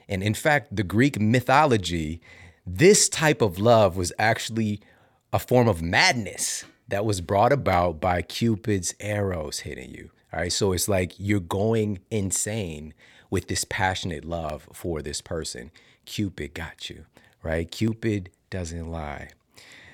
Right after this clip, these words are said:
So that's another type of love. So that's eros. It's what we tend to think about when we think about love. We think about a romantic love. Then we have agape, all right? Agape is more of a, uh, uh, overriding, unconditional,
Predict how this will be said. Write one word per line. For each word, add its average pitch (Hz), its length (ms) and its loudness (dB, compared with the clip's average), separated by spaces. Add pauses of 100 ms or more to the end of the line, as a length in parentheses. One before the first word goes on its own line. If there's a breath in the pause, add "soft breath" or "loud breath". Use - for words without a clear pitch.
(120 loud breath)
So 104 140 0
that's 123 180 4
another 131 240 4
type 101 220 0
of 85 100 -6
love. 78 160 -6
So - 80 -4
that's 92 280 -4
eros. 110 440 0
It's 101 140 -8
what 107 80 0
we 98 80 -4
tend 92 180 -6
to 87 60 -8
think 95 220 -10
about 80 260 -6
when 82 80 -8
we 82 60 -10
think 78 200 -12
about 71 280 -10
love. 65 200 -10
We 80 60 -14
think 92 160 -14
about 78 240 -8
a - 20 -6
romantic 80 800 -10
love. 60 420 -10 (440 loud breath)
Then 165 160 6
we 185 100 4
have 143 180 6
agape, 78 640 -6 (300)
all 78 60 -10
right? 80 120 -8
Agape 123 560 0
is 95 140 -4
more 101 260 0
of 82 120 -6
a, 82 160 -4 (560 soft breath)
uh, - 260 -14
uh, - 120 -12 (120)
overriding, 101 760 2
unconditional, 98 1000 -2